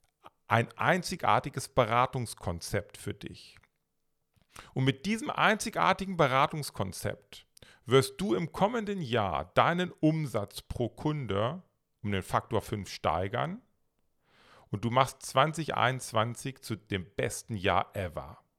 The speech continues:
Das Ziel ist ein zusätzlicher Umsatz von mindestens einhunderttausend Euro im kommenden Jahr. Das ist mein Angebot. Gibt nur ein, eine einzige Voraussetzung.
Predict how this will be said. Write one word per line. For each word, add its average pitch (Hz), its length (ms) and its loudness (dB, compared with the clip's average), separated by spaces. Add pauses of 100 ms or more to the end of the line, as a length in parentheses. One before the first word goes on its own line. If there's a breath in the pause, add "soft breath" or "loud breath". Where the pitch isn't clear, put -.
(500)
Das - 240 -8
Ziel - 360 -4
ist - 600 -4 (880)
ein 104 160 0
zusätzlicher 160 640 -2
Umsatz 123 280 -2
von 110 180 -2
mindestens 131 440 -4
einhunderttausend 107 960 -4
Euro 95 420 -2
im 95 100 -12
kommenden 90 380 -10
Jahr. - 340 -14 (640)
Das - 220 -4
ist 107 100 -16
mein 110 180 0
Angebot. 131 640 -6 (1080)
Gibt 123 200 -2
nur 117 140 2
ein, 123 240 2 (140)
eine 170 280 6
einzige 135 360 0
Voraussetzung. 110 800 2